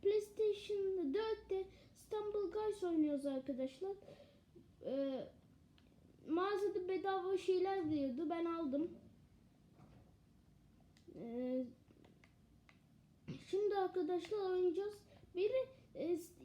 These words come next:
e, Stumble Pass bir şeyler olmuştu yani. Bir tane para birimi vardı Stumble Be-, e,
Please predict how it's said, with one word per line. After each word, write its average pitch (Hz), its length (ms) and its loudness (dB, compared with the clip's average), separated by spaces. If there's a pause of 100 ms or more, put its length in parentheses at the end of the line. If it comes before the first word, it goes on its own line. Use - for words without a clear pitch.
(300)
e, 294 340 2 (280)
Stumble 415 560 -2
Pass 403 380 -2
bir 370 100 8
şeyler 392 380 0
olmuştu 392 460 -2
yani. 285 280 2 (400)
Bir 302 140 2
tane 359 200 2
para 359 320 0
birimi 370 340 4
vardı 302 300 0
Stumble 294 500 0
Be-, 277 340 0
e, 277 60 0